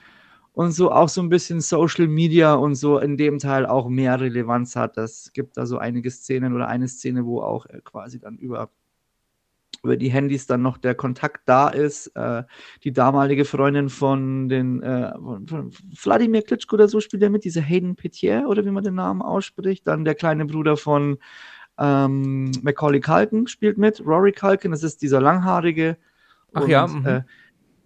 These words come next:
Speaker 1: genau, und immer Emma, Emma Roberts. Und da fällt mir jetzt gerade auf, dass wir da drei Schauspieler haben, die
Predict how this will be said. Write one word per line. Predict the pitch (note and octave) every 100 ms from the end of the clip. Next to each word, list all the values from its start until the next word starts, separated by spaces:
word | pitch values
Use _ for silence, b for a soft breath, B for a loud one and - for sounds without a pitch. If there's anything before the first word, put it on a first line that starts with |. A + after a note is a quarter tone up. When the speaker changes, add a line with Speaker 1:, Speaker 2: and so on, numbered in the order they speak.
| _ _ _ -
Speaker 1:
genau, | D3+ B2 B -
und | D3
immer | E3+ F3
Emma, | E3+ D#3
Emma | D#3+ D#3+
Roberts. | D#3+ F#3 C#3 B2+
Und | C#3
da | C3+
fällt | C#3 F3 F#3+
mir | G3+
jetzt | -
gerade | - B2+ F#3+ A#3+
auf, | C#3 G#3+
dass | G#3 F3+
wir |
da | D#3+
drei | - B2 D#3+ A3
Schauspieler | - D3+ A#3 - - A#3+ C#4
haben, | G3+ A3 D4
die | G#3 G3